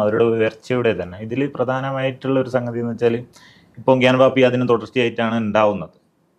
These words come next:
ഇതിൽ പള്ളികളെക്കുറിച്ച് സംഘപരിവാർ ഉന്നയിക്കുന്ന അല്ലെങ്കിൽ മുന്നോട്ട് വെക്കുന്ന ഒരു ആശയമുണ്ട്. പള്ളികൾ എന്ന് പറഞ്ഞു കഴിഞ്ഞാൽ അത്, ഏഹ്, മുമ്പ് നിലനിന്നിരുന്ന ഇവിടുത്തെ രാജാക്കന്മാരുടെ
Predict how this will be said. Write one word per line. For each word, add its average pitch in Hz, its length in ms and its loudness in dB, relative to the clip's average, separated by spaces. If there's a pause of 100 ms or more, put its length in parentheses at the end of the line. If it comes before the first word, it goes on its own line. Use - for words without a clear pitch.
ഇതിൽ 117 140 -4 (480)
പള്ളികളെക്കുറിച്ച് 143 960 0 (340)
സംഘപരിവാർ 117 600 2 (460)
ഉന്നയിക്കുന്ന 98 500 -4 (100)
അല്ലെങ്കിൽ 98 260 -4 (140)
മുന്നോട്ട് 98 300 -4
വെക്കുന്ന 92 320 -6
ഒരു 92 80 -4 (100)
ആശയമുണ്ട്. - 400 -16 (140)
പള്ളികൾ 107 380 0 (140)
എന്ന് 101 200 -4
പറഞ്ഞു 95 260 -2
കഴിഞ്ഞാൽ 92 280 -4 (600)
അത്, 87 160 -4 (380)
ഏഹ്, 90 180 -2 (120)
മുമ്പ് 120 280 2 (100)
നിലനിന്നിരുന്ന 110 600 2
ഇവിടുത്തെ 98 340 0
രാജാക്കന്മാരുടെ 95 880 -2